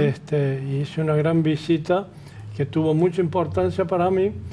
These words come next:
porque visité todos los lugares santos de Europa y el último fue Roma y me llevé tal desilusión que volví resuelto con lo que vi y con lo que me contaron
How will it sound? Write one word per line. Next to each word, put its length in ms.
porque 220
visité 440
todos 460
los 200
lugares 480
santos 640
de 80
Europa 580
y 420
el 200
último 400
fue 180
Roma 500
y 40
me 160
llevé 260
tal 380
desilusión 880
que 100
volví 640
resuelto 800
con 240
lo 140
que 140
vi 400
y 140
con 340
lo 120
que 120
me 160
contaron 760